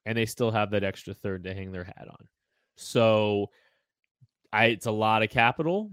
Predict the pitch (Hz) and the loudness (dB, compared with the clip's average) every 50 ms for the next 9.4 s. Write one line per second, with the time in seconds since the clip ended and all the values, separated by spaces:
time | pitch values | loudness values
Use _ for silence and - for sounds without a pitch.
0 | - _ - 110 104 104 85 107 104 107 120 - - 139 120 104 104 113 113 107 | -12 _ 0 0 2 2 0 -2 -4 -6 -6 -4 -2 -2 -2 -2 0 0 2 4
1 | 110 107 107 - - - _ _ - 117 107 107 - - 113 104 101 95 - - | 4 4 2 0 -2 -10 _ _ -10 -8 -8 -8 -4 -2 0 0 2 0 0 -2
2 | 98 98 95 90 92 - - - - 104 101 98 95 - 107 104 - - - 107 | -2 -2 -2 -4 -6 -10 -14 -8 -6 -4 -4 -4 -4 -4 -6 -6 -6 -4 -6 -6
3 | 107 104 - - 104 95 92 - - 113 107 101 92 92 - - 104 98 98 101 | -6 -6 -6 -4 -2 -2 -2 -4 -6 -6 -6 -6 -6 -6 -6 -8 -8 -6 -6 -4
4 | 98 104 101 98 98 92 104 98 - - 104 104 104 101 98 98 95 - 107 98 | -4 -2 -2 -2 -2 -4 -4 -6 -6 -6 -6 -4 -4 -4 -4 -4 -6 -6 -4 -2
5 | 98 98 95 92 - 117 110 104 98 90 90 - 92 92 92 98 - - - 101 | 0 0 -2 0 2 2 4 4 4 2 -2 -6 -8 -8 -6 -6 -8 -8 -10 -12
6 | 92 90 - - 98 - 107 98 - - 135 135 131 123 117 113 104 101 - - | -12 -12 -10 -10 -8 -6 -6 -4 4 6 8 10 10 10 8 8 6 4 0 -4
7 | - 113 104 98 95 92 - - 98 92 90 101 98 98 98 92 90 90 87 87 | -4 -4 -2 -2 -2 -4 -2 -2 -4 -2 0 0 0 2 2 0 0 -2 -4 -6
8 | 90 90 90 101 - - - _ _ _ _ _ _ - 107 104 95 92 85 85 | -6 -8 -8 -10 -14 -20 -20 _ _ _ _ _ _ 2 2 2 4 2 0 -2
9 | 87 104 - _ - 95 92 | -4 -6 -8 _ 0 0 0